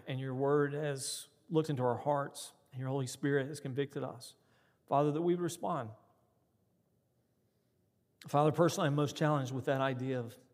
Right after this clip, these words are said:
the diversions and distractions that would make me less than what you want me to be, that would weaken me,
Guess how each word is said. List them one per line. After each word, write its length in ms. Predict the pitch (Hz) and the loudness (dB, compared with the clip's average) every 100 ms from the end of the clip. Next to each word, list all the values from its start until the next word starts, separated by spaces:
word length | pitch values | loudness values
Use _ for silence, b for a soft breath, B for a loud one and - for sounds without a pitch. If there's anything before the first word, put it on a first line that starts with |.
| _ _ _ _ _ _ _ - - | _ _ _ _ _ _ _ -20 -12
the 60 | 120 | -6
diversions 520 | 120 143 135 123 117 | 2 2 2 -2 -6
and 80 | 113 | -8
distractions 840 | 113 - 123 120 - 117 107 - b b b b b - | -6 0 0 0 -8 -12 -12 -18 b b b b b -4
that 80 | 131 | -2
would 140 | 127 | 0
make 140 | 135 | -2
me 140 | 151 127 | -2 0
less 340 | 127 131 131 | 4 2 2
than 100 | 131 | -4
what 140 | 123 143 | -4 -4
you 120 | 127 | -6
want 140 | 127 | -8
me 80 | 117 | -8
to 40 | |
be, 300 | 120 120 117 - _ _ _ _ _ _ _ _ _ _ _ _ _ _ _ _ _ _ _ _ _ _ _ _ _ _ _ _ - | -6 -8 -8 -16 _ _ _ _ _ _ _ _ _ _ _ _ _ _ _ _ _ _ _ _ _ _ _ _ _ _ _ _ -6
that 80 | 131 | -4
would 120 | 131 | 0
weaken 340 | 143 139 135 | 2 2 -2
me, 360 | 131 127 127 | -2 -4 -6